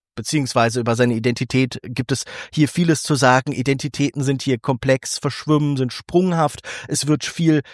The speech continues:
mit, äh, Sprache gespielt. Dieser Italiener, Marco heißt der, ähm,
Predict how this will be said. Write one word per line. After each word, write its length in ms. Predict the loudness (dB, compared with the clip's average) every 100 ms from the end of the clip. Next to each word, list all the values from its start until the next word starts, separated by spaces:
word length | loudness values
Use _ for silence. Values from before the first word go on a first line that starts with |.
| -6
mit, 320 | -2 0 -2 -6
äh, 140 | -6
Sprache 640 | -6 -2 2 2 2 -2 0
gespielt. 800 | -4 -6 -6 0 4 2 0
Dieser 160 | -2 -2
Italiener, 560 | -2 -4 0 0 2 0
Marco 440 | 2 0 0 -2
heißt 300 | 0 0 0
der, 160 | 0 0 -4 -18 -6
ähm, 300 | 0 2 2